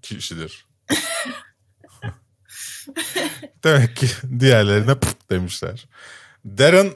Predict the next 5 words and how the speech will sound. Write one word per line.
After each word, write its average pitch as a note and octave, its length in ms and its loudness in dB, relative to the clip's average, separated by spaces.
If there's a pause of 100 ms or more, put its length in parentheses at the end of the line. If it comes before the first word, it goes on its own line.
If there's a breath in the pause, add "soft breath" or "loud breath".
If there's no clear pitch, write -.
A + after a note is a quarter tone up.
(480)
Aronofsky'nin D3 1040 4 (300)
Jared A#2+ 580 2
Leto'lu C3 560 4
filmi G2+ 640 -2 (140)
Adrift A#2 600 2